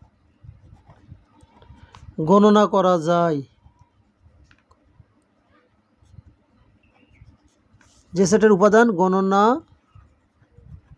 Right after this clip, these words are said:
করা যায় তাকে সসীম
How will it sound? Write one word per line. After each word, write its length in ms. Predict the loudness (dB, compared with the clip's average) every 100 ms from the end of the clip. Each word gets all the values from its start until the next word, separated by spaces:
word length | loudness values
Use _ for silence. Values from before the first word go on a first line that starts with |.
| -20 _ -18 -2
করা 400 | 2 4 4 4 2 -2 -8
যায় 460 | -6 -4 -2 -2 -2 -8 _ _ _ _ _ _ _ _ _ -20 _ _ _ _ _ _ _ -20 _ -8
তাকে 360 | -4 -2 2 4 4 0 -4 -20 -20 -20 _ _ _ _ _ _ _ _ _ _ _ -20 -20
সসীম 380 | -2 -2 0 -2